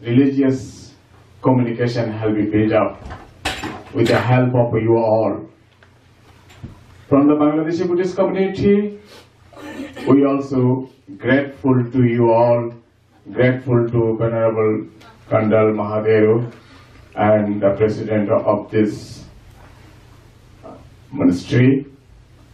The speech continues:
I hope it will be continue in future with the good bonding and relations.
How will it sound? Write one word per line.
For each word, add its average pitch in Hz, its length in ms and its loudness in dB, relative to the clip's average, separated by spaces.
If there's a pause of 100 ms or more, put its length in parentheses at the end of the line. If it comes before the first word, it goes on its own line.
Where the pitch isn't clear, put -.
(440)
I 117 160 2
hope 127 580 2 (380)
it 139 140 -8
will 147 200 2
be 147 60 -2
continue 135 640 0
in 131 180 4
future 131 680 0 (300)
with - 140 -18
the 117 360 0
good 131 300 4
bonding 117 400 0
and 107 160 -6
relations. 101 800 -2